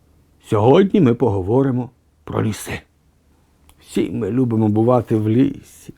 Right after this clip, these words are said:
О, дерева махають зеленими листочками, вітер колише шовкову травичку, літають метелики, співають пташечки, повно всяких звірів в лісі живе.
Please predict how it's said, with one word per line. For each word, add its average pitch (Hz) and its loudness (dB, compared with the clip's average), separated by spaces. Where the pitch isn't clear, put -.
О, 165 -2
дерева 131 2
махають 123 -6
зеленими 113 -4
листочками, 117 -8
вітер 135 0
колише 135 -2
шовкову 120 -6
травичку, 120 -8
літають 135 2
метелики, 127 -4
співають 180 0
пташечки, 165 -2
повно 190 2
всяких 165 -4
звірів 185 0
в 165 -6
лісі 180 0
живе. 165 0